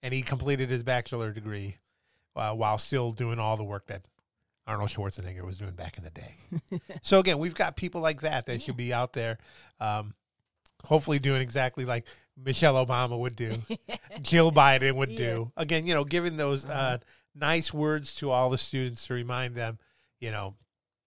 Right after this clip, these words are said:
Speaker 1: this is but a stepping stone in life.
Speaker 2: Right.
Speaker 1: Uh, there's the next step for you, whether it's in, into the work world,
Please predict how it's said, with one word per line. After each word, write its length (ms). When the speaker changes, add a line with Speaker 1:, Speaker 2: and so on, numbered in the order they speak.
Speaker 1:
this 280
is 100
but 200
a 120
stepping 460
stone 280
in 140
life. 340
Speaker 2:
Right. 280
Speaker 1:
Uh, 420
there's 340
the 80
next 240
step 220
for 220
you, 140
whether 280
it's 160
in, 300
into 220
the 80
work 280
world, 380